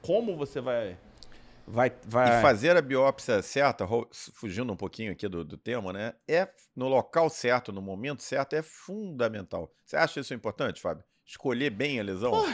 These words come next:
Speaker 1: não tenho a menor sombra de dúvida. E pra quem
Speaker 2: Se você
Speaker 1: acha
Speaker 2: pegar uma úlcera enorme e sair biopsiando no meio, você não vai achar nada.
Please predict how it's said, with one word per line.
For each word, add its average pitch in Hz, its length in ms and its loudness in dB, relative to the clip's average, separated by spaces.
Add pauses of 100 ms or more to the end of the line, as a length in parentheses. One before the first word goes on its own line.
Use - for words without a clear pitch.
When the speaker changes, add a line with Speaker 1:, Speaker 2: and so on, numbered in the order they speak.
(200)
Speaker 1:
não 220 180 0
tenho 285 180 -4
a - 20 -2
menor 233 320 0
sombra 320 280 -2
de 240 120 -8
dúvida. 160 420 -2 (260)
E 208 120 -4
pra 269 200 -4
quem 311 200 -2
Speaker 2:
Se 302 60 2
você 247 40 6
Speaker 1:
acha 226 140 6
Speaker 2:
pegar 202 220 8
uma 190 80 8
úlcera 208 420 0
enorme 127 540 2
e - 20 -4
sair 139 240 2
biopsiando 147 500 -4
no 139 100 -6
meio, 127 460 -2
você 190 100 -12
não 440 80 -8
vai 202 120 0
achar 415 240 -6
nada. 269 480 -4